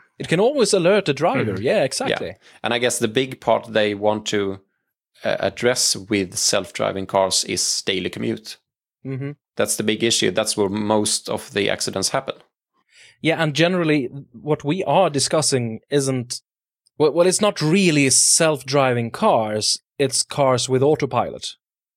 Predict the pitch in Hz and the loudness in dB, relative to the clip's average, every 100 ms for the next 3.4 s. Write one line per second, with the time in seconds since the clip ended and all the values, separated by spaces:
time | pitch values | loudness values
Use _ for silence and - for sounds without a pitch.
0 | _ _ - 127 151 147 143 139 143 135 | _ _ -4 2 4 4 4 4 6 4
1 | 131 120 135 135 143 127 123 110 101 110 | 4 2 0 2 0 -2 -2 -2 0 0
2 | 95 - 120 - 123 123 127 123 120 139 | 0 0 0 0 0 0 0 2 0 2
3 | 143 135 131 | 4 4 4